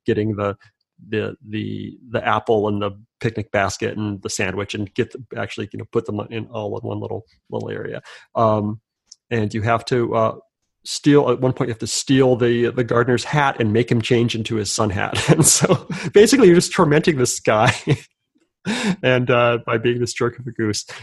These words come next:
And it's just, it's a hilarious game that's gonna be released, uh, next year on, uh, P C, Mac,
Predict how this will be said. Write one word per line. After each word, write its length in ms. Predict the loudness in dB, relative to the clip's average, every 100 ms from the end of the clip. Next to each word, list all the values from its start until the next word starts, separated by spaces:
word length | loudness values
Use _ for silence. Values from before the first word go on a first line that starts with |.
| -2
And 220 | 2 2 0 _ _ _
it's 100 | 0
just, 300 | 0 -2 -4
it's 200 | -4 -4
a 40 | -6 -6 2
hilarious 580 | 4 6 8 8 4
game 220 | 2 0 2
that's 160 | -2
gonna 160 | -2 0
be 120 | 0
released, 520 | -2 -4 -6 -8 -10
uh, 240 | -8 -6 -6
next 340 | -8 -10 -8
year 260 | -4 -4 -6 -12 -20 _ -8
on, 260 | -6 -4
uh, 80 | -6
P 180 | -8 -10
C, 180 | -8 -8
Mac, 280 | -6 -8